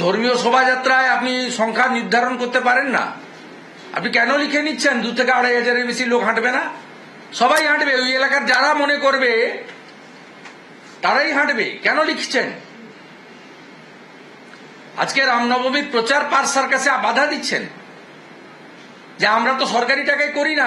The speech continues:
আমাদের হিন্দুদের নিয়মই আছে, উৎসব, মন্দির, পুজো সব নিধি সংগ্রহ করে করতে হয়। তা রামনবমী যে উৎসব হবে, তে দশ টাকা করে,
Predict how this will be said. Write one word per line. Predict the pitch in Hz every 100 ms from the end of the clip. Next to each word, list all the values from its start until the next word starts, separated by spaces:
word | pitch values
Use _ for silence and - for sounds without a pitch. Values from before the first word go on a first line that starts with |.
| 208
আমাদের | 214 247 233
হিন্দুদের | 196 220 247 269
নিয়মই | 247 226 277 294 285
আছে, | 262 226
উৎসব, | 196 196 - 269 269
মন্দির, | 220 208 214 269 254 - - -
পুজো | 208 185 269
সব | 254 196 233 196
নিধি | 202 190 247
সংগ্রহ | 247 254 262
করে | 262 247
করতে | 202 180 -
হয়। | 104 87 - - - - - - - - -
তা | 165
রামনবমী | 190 196 220 247 262 269 208 190
যে | 262 262 208
উৎসব | - 262 285
হবে, | 226 170 160 202 - - - - -
তে | 208 202 165
দশ | 208 -
টাকা | 240 262
করে, | 254 254